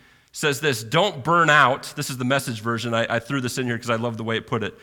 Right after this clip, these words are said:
"Don't burn out. Keep yourself fueled and aflame." You know what burns people out in the church? As Christians, I, I don't mean the church, the building, I mean the church, the people. You know what burns us out as Christians, as followers of Christ? When we go through struggles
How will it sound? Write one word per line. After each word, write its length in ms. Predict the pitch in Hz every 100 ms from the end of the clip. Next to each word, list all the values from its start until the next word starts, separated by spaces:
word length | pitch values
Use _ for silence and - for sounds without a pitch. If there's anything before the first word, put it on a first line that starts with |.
| - - 104
"Don't 300 | 147 202 156
burn 220 | 170 151
out. 360 | 143 131 - -
Keep 220 | 185 170
yourself 420 | 165 175 135 -
fueled 400 | 175 180 185 170 151
and 100 | 143
aflame." 560 | - 143 131 110 95 - - - -
You 100 | 143
know 80 | 185
what 160 | 190
burns 260 | 123 151 160
people 300 | - 156 131
out 220 | 123 135
in 80 | 123
the 60 | 120
church? 480 | 123 131 - - - _ _ _ _ _ _
As 160 | - 123
Christians, 720 | - 180 175 - 151 147 - -
I, 360 | 120 123 107
I 80 | 123
don't 100 | 139
mean 140 | 131 127
the 80 | -
church, 320 | - 127 -
the 60 |
building, 260 | 104 120 113
I 20 |
mean 140 | 117 110
the 60 |
church, 320 | 98 131 117
the 80 | -
people. 360 | - - - 73 - -
You 80 | -
know 80 | 151
what 120 | 113
burns 280 | 131 139 131
us 160 | 120 -
out 200 | 113 117
as 100 | -
Christians, 400 | 123 117 123 101
as 80 |
followers 380 | - 107 113 107
of 80 | 113
Christ? 460 | 104 101 113 - - _ _ - - _
When 140 | 127
we 60 | 127
go 160 | 143
through 180 | 165 151
struggles 680 | - - 139 131 117 104